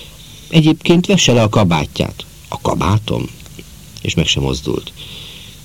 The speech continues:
Én csak dermedten néztem, kalapom a kezemben. Azt hittem, a rendőrök félig agyonverik, mert hangjában mind több konokság és elfojtott dac volt. Jól hallotta, tanító úr, a kabátját.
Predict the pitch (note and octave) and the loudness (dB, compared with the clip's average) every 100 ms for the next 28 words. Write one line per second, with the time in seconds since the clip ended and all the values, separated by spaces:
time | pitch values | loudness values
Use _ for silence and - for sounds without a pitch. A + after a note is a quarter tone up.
0 | - - E2+ E2 D#2 G2 F#2 D2+ - - | -14 -2 0 0 2 2 2 0 -2 -2
1 | C#2+ D2 C#2 - A#1 B1+ - - - - | 0 0 -2 -4 -4 -4 -10 -20 -6 0
2 | D#2 - D#2 C#2+ - D#2 D2+ D2 D#2 - | 0 2 -2 0 0 0 0 0 -2 -4
3 | - - - - - - - E3 - A2 | -10 -14 -16 -18 -20 -20 -2 0 2 0
4 | - A#2 A2+ B2+ G2 F2 F2+ - B2 F2+ | 2 2 4 2 2 2 2 2 2 2
5 | E2+ G#2+ D#2+ D#2 D2+ F#2 F2 E2+ E2+ C3 | 2 2 2 2 0 0 0 -2 0 0
6 | A2 E2+ E2+ E2 A2 G#2+ - G2 - F#2 | 2 2 2 2 2 0 0 0 2 2
7 | F#2 - G#2 A2 G2+ - E2 D2+ - D#2 | 2 2 0 2 0 0 0 0 0 0
8 | E2 D#2 C#2 - A#1 G1+ - - - - | 0 0 -2 -2 -4 -6 -8 -16 -18 -18
9 | - - - - - - A#2+ G2 F2 E2 | -16 -16 -16 -18 -2 2 4 4 4 2
10 | D#2+ - E2+ F2 E2+ E2 - F2 E2+ F#2 | 2 0 0 2 0 0 0 2 2 0
11 | A#2+ - - - D3 G2 - - A#1+ - | -2 -6 0 0 0 -2 -6 -6 -6 -6
12 | - | -12